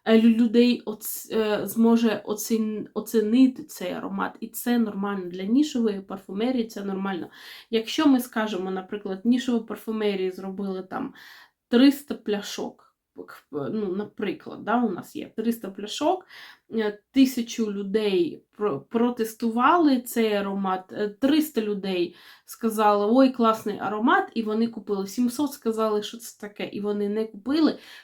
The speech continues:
Все одно те, що вони хотіли, вони зробили, бо тріс-, триста пляшок у них є, триста людей за-, зацікавлених є, триста пля-, пляшок у них пішло на продаж. Все зроблено, все, що хотіли, те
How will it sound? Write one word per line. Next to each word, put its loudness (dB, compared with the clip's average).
Все 0
одно 4
те, 6
що -6
вони -10
хотіли, 6
вони 4
зробили, -2
бо -8
тріс-, 4
триста 2
пляшок -10
у -6
них -10
є, 2
триста 2
людей 4
за-, -2
зацікавлених -2
є, 6
триста 0
пля-, 0
пляшок 2
у 0
них -2
пішло -4
на -4
продаж. -10
Все -6
зроблено, -6
все, -10
що -8
хотіли, 0
те -6